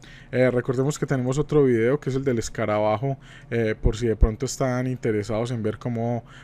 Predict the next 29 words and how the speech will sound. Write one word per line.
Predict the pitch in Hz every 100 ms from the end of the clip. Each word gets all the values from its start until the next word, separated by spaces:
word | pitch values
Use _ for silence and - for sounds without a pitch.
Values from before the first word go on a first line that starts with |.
| -
podríamos | 120 113 117 131 120
utilizar | 110 113 107 107 107
y |
sacarle | 123 123 113 107 113
provecho | - 107 101 -
al | 120
modificador | 117 104 104 - 107 101
de | 117
la | 113
simetría. | 113 104 101 - 110 131 151 - - - -
En | 117
este | 110 131
caso | - 123 135
pues | - 110
es | 104
este | 123 - 123
video, | 113 101 104 123 - - - - -
em, | 110 104 101 101 101 101
donde | - 104 104 101 101 - -
básicamente | 123 113 110 123 117 107 -
se | 120
le | 110 104
hace | 101 117 -
la | - 110
su | - 110
vez | 107 110 - - - - - -
a | 117 120
este | 120 - 131 120 120 117
modelado. | 117 104 104 104 107 143